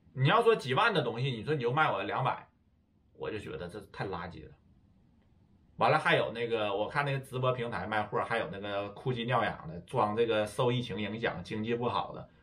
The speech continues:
挥泪大甩卖的，就天天搁那哭，哇哇哭，“哎，哥哥姐妹，我受不了了，我这亏本了。小妹是个农村人呐，就是实在呀。你看我这个东西啊，我这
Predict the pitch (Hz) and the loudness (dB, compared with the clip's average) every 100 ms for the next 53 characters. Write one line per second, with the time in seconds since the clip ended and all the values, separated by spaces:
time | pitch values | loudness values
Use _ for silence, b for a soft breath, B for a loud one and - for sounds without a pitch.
0 | - - 123 135 127 123 120 - 110 120 | -6 2 6 6 6 4 2 -2 0 0
1 | - 87 131 147 135 127 120 120 - 92 | -2 -4 0 2 2 2 2 2 0 -8
2 | 85 b b - 127 127 113 - - 98 | -10 b b 2 6 6 6 2 -6 -10
3 | 82 - - 175 151 160 160 151 147 151 | -10 -10 -12 2 4 4 2 0 -2 0
4 | 143 135 165 175 151 127 - 87 226 233 | 0 0 -2 0 4 4 2 -2 0 2
5 | 143 151 - 160 147 - 104 - B B | 2 0 0 4 4 2 -2 -4 B B
6 | - 131 165 170 170 156 139 160 170 143 | 4 4 4 0 4 4 4 2 0 2
7 | 120 90 110 101 175 156 143 - 113 143 | 2 2 0 0 2 2 2 -2 -2 2
8 | 151 120 - - b _ 127 127 170 151 | 4 4 2 -6 b _ -6 -2 2 2
9 | 107 139 139 131 107 113 127 123 92 90 | 2 2 2 0 0 -4 0 2 4 2
10 | 90 120 127 | 0 0 0